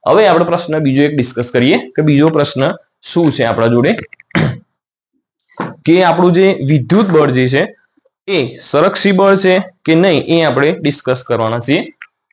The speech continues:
ચલો, આની અંદર ખ્યાલ આવ્યો છે. આપણે હવે જોઈએ કે વિદ્યુત સ્થિતિ ઉર્જા જે છે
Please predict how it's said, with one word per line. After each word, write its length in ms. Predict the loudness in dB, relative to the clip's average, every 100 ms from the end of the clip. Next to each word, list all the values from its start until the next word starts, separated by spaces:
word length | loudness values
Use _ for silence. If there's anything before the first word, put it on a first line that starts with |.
| _ _ _ _ _ -18 -18 _ _ _ -14 -12 -12 -14 -16 -12 -4
ચલો, 140 | -2 -2 -4 -6 -6 -4
આની 240 | 0 2
અંદર 220 | 4 2 2
ખ્યાલ 200 | 0 0
આવ્યો 240 | 2 2
છે. 200 | 2 -2 -6 -16 -16 -16 -18 _ -18 -18 -18 -16 -16 -18 -12 -10 -10 -12 -16 -14 -16 _ -12 -12 -16 -14 -10 -8 -8 -10 -10 -12 -12 -12 -14 _ _ _ _ -20 -4
આપણે 260 | -2 2 2
હવે 140 | 2
જોઈએ 300 | 2 2 0 -4 -16 -8
કે 80 | -2
વિદ્યુત 340 | 0 0 0 0
સ્થિતિ 340 | 0 0 2
ઉર્જા 340 | 4 4 2
જે 140 | 2 0
છે 200 | -2